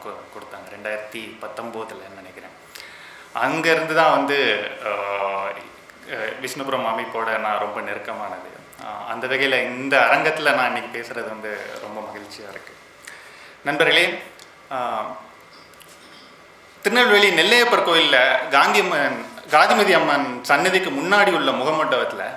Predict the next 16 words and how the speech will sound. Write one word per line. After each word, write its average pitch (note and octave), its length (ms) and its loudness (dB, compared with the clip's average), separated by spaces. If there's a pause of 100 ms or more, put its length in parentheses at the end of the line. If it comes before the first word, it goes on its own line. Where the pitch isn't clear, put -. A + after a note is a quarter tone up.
(640)
முதல்ல A3+ 400 4
போனோடனே E3 540 4 (720)
கிருஷ்ணனும் G#3+ 460 2
அர்ஜுனனும் D#3+ 500 0
சிற்பம் C#3 380 -4
நேர் C3 220 0
எதிர் A#2+ 360 -4
எதிரில் A2+ 220 -8
இருக்கும். - 320 -10 (420)
ரெண்டு B3 560 4
வில்லாளிகளோட, F#3+ 760 6 (380)
ஆ, A2+ 300 0 (180)
சிற்பம் D#3 600 -4 (320)
அது A2+ 180 -10 (220)
அப்படின்னு C3+ 320 -6
பார்க்கலாம். G#2+ 360 -4